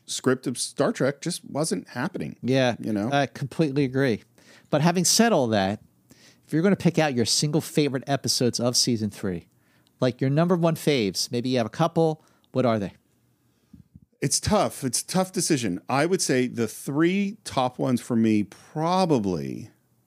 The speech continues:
Speaker 1: are Let That Be Your Last Battlefield, except for all of the stretching that happens, particularly with them running through the corridors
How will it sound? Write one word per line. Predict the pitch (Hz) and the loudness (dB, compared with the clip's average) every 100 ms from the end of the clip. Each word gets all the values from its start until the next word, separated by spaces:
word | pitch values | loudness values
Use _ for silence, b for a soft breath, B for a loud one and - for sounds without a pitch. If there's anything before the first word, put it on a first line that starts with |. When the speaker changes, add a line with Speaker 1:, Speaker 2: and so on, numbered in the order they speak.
| _ | _
Speaker 1:
are | 123 104 80 65 - _ _ _ _ - | 0 0 -2 -8 -16 _ _ _ _ -2
Let | 104 127 | 0 2
That | 151 | 0
Be | 170 | 2
Your | 156 147 | 2 4
Last | 139 139 | 0 0
Battlefield, | - 90 85 - 92 90 - _ | -2 -4 -4 -4 -2 -2 -6 _
except | 120 120 - - - 165 - | -4 -2 0 2 2 0 -2
for | 175 147 | 0 0
all | - 123 123 | 2 2 4
of | 123 107 | 2 0
the | 107 | -2
stretching | - - 113 101 - 76 55 _ | -2 -2 -4 -4 -4 -6 -8 _
that | 92 | -6
happens, | 87 90 - 85 82 | -6 -8 -6 -6 -6
particularly | - 113 123 127 117 | -6 -4 0 2 4
with | 107 | 2
them | 113 101 95 101 | 0 -2 -4 -2
running | 104 107 | 0 0
through | 98 | -2
the | 101 | -6
corridors | - 107 101 104 101 101 98 - | -4 0 2 2 2 2 -2 -10